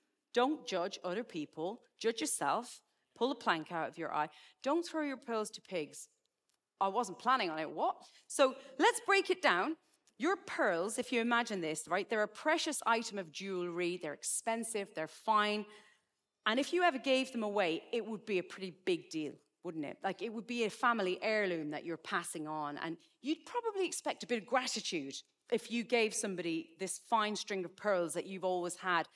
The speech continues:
and you gave that away, that would be a big deal and you would hope for gratitude.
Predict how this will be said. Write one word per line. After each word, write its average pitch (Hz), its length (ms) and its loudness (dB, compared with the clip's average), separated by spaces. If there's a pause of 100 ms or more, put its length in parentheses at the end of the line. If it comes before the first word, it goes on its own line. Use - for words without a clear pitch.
(200)
and 170 100 -4
you 156 60 -2
gave 262 280 4
that 240 160 2
away, 165 540 0 (140)
that 202 240 4
would 202 200 -6
be 175 180 0
a 147 60 -4
big 220 300 -6
deal 156 300 -2 (260)
and 156 160 -6
you 175 100 -2
would 170 100 -4
hope 175 220 -4
for 165 80 -12
gratitude. - 720 -6